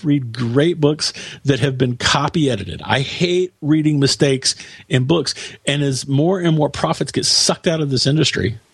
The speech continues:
uh, a lot of the editing is less good. A lot of the story editing is less good. It's very difficult for new authors to be given a chance by publishers because the publishers can't afford it. They can't afford, you know, they would rather invest in established authors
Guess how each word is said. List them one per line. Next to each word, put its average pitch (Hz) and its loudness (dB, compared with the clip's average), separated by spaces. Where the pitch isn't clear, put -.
uh, 123 2
a 123 2
lot 135 2
of 160 2
the 156 2
editing 139 0
is 135 2
less 139 2
good. 190 2
A 139 2
lot 131 2
of 139 -2
the 139 0
story 170 2
editing 117 -2
is 107 -4
less 104 0
good. 107 0
It's 120 -2
very 143 2
difficult 165 0
for 131 0
new 160 2
authors 139 2
to 139 0
be 127 0
given 151 2
a 127 2
chance 160 -2
by 127 2
publishers 180 -2
because 139 0
the 151 0
publishers 175 -2
can't 147 -2
afford 190 -2
it. 120 -8
They 110 2
can't 170 0
afford, 160 -2
you 143 4
know, 139 4
they 131 -2
would 175 0
rather 165 2
invest 135 0
in 131 2
established 170 0
authors 110 0